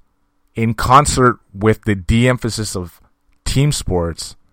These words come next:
we see a lot of women becoming fighters, mixed martial artists, becoming coaches, becoming power lifters,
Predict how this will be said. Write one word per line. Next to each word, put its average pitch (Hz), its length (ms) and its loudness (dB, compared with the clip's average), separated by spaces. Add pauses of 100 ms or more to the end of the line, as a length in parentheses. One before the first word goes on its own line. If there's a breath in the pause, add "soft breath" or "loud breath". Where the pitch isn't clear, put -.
(640)
we 101 120 -2
see 110 220 -2
a 101 60 2
lot 107 280 6
of 110 80 4
women 104 520 2
becoming 95 840 -2 (1600)
fighters, 92 800 2 (1040)
mixed 104 260 0
martial 117 380 0
artists, 110 580 0 (640)
becoming 117 480 -2
coaches, - 800 -2 (1000)
becoming 120 360 -4
power 143 440 4
lifters, 87 640 -6